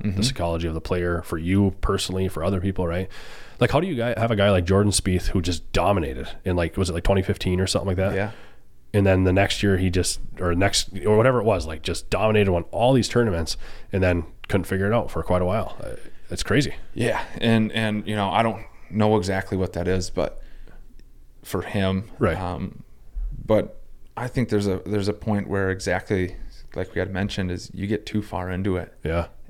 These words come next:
Speaker 1: And all of a sudden you're, you're thinking that you should make this shot and then you don't make that shot and it becomes very frustrating.
Speaker 2: Yeah.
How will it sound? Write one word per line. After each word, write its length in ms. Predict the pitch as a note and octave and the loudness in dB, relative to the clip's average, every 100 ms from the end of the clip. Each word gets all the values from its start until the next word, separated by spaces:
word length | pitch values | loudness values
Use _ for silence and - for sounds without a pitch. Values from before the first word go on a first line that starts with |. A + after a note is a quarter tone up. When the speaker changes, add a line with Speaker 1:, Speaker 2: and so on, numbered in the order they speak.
| - | -12
Speaker 1:
And 640 | F#2+ F#2 F2+ F#2 F2 - - - - - | -8 -6 -4 -4 -6 -12 -16 -20 -18 -6
all 140 | G#2+ | -4
of 60 | G#2+ | -2
a 40 | |
sudden 240 | - G2+ | -2 0
you're, 140 | F#2+ F#2+ | 0 -2
you're 160 | - F#2 | -4 -6
thinking 800 | - - - - B2 A#2 A2+ G#2 | -6 -14 -14 -4 -2 0 2 2
that 160 | G2 - | 0 -4
you 160 | G2 | -4
should 220 | F#2+ - G2 | -2 -2 -2
make 240 | G2 G2 | -4 -4
this 140 | - G2 | -4 -4
shot 440 | - E2+ F#2 - - - - - - - - - | -4 -4 -4 -8 -16 -20 -20 -20 -20 -20 -14 -6
and 100 | G2+ | -2
then 80 | |
you 100 | F#2 | -2
don't 340 | F#2 G2+ G#2 - | -2 0 2 2
make 180 | F#2+ F2+ | -2 -2
that 180 | E2+ | -6
shot 380 | F2 - F2+ F2 - - - - | -6 -6 -6 -8 -14 -20 -20 -14
and 100 | - | -10
it 60 | - | -10
becomes 260 | F#2+ F2+ | -10 -8
very 160 | F#2+ F2+ | -4 -4
frustrating. 720 | - - - - - - - - - | -6 -14 -10 -10 -10 -10 -12 -12 -6
Speaker 2:
Yeah. 240 | - F2+ | -2 -2